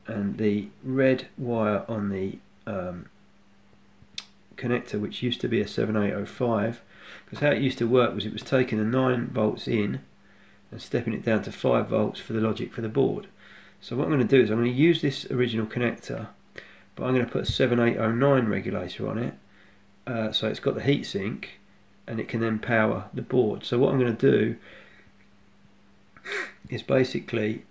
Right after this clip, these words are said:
twist this around gently without putting too much strain on it, like that. Okay. Then I'm gonna get the seven eight oh nine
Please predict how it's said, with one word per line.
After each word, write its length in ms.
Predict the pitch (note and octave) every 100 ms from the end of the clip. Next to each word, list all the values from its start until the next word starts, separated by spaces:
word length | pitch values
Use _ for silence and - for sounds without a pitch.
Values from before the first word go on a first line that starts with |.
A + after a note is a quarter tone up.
| - - - _ _ -
twist 500 | - D#3 D3 - -
this 480 | C3+ C3 B2 - - - _ _ _ _ _ _ _ _ _ _ _ _ -
around 520 | A2+ A#2+ G2+ G2 G#2
gently 520 | A#2 G#2 - - C#3 - - _ _ _ _ -
without 300 | A2+ A#2 -
putting 200 | B2+ G#2
too 180 | - A2
much 160 | -
strain 340 | - A#2+ A2 G2+
on 140 | F#2+
it, 160 | A2+ - - _ _ _ _ _ - - - - - - - - - -
like 240 | A#2 A2+ G#2
that. 360 | G2 B2 - - - - - - - - - - - - - - - - A2+
Okay. 460 | G#2+ - A#2 C3+ - - - - - - - - - - - - - - - -
Then 100 | D3+
I'm 80 | C3+
gonna 140 | B2
get 160 | B2 -
the 40 |
seven 300 | - D#3+ D3+
eight 260 | D3 C#3 -
oh 120 | A#2+
nine 540 | C3 D3+ G#2 B2 D3